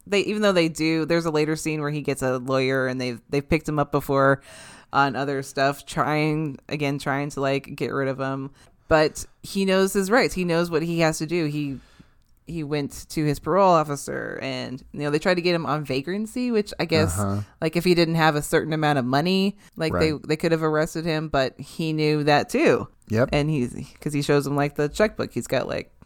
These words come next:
Speaker 1: you know, some money
Speaker 2: Mm-hmm.
Speaker 1: from the sale of a family farm. A smart,
Speaker 2: Yep.
Speaker 1: evil villain.
Speaker 2: Mm-hmm.
Speaker 1: He is,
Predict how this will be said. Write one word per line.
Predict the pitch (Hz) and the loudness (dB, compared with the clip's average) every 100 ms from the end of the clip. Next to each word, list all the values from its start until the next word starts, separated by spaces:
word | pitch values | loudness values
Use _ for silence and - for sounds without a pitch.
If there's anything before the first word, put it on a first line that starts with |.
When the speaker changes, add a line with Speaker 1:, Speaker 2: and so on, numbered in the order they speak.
| _ | _
Speaker 1:
you | - | -10
know, | 123 | -8
some | - - 135 | -10 -4 -2
money | 135 131 | 0 0
Speaker 2:
Mm-hmm. | - | 0
Speaker 1:
from | 139 | -2
the | 139 | -2
sale | 135 135 135 | 0 0 2
of | 135 | 0
a | 139 | 0
family | 156 151 160 | 0 0 0
farm. | - 247 135 - - - _ - | 4 6 4 0 -14 -20 _ -12
A | 175 | -12
smart, | - 180 156 165 285 - - - - - - | -10 -6 0 2 2 -2 -14 -18 -20 -20 -8
Speaker 2:
Yep. | 156 - | -8 -6
Speaker 1:
evil | 196 208 214 220 226 233 - | -4 0 4 6 4 2 -6
villain. | 165 220 226 165 160 208 - - _ - | 2 4 6 4 2 0 -4 -20 _ -4
Speaker 2:
Mm-hmm. | 107 131 - - - - - - | -2 -2 -6 -14 -8 -6 -6 -14
Speaker 1:
He | - 190 | -12 -4
is, | 247 | -2